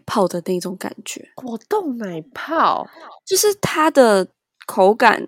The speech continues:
Speaker 1: 像果冻那样子平滑，可是喝，可是又没有像果冻那么有，就喝起来又是比较偏奶泡的口感。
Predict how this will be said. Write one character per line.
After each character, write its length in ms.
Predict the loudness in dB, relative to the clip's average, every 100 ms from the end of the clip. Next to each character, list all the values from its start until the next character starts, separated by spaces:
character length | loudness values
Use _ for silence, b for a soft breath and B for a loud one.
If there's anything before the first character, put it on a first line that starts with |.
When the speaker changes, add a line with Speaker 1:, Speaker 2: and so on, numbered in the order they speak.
| -4
Speaker 1:
像 320 | 2 2 2
果 220 | 2 2
冻 180 | 2 0
那 60 | 2
样 120 | 0
子 80 | -2 -8
平 300 | -10 -8 -8
滑， 340 | -8 -10 -10 -6
可 120 | -2
是 80 | 0
喝， 220 | 0 -2 -4
可 100 | -2
是 140 | 2 6
又 140 | 6
没 140 | 4
有 120 | 2 2
像 220 | -2 -4
果 160 | -2
冻 140 | 0 2
那 80 | 2
么 120 | 0
有， 180 | -4 -10 -2
就 80 | 2
喝 180 | 6 4
起 140 | 4
来 60 | 2
又 160 | 2
是 180 | 4 2 B B B
比 100 | 2
较 100 | 2
偏 280 | 4 2 2
奶 140 | 0
泡 200 | 2 2
的 100 | 4 0
口 320 | -6 -8 -8
感。 140 | -10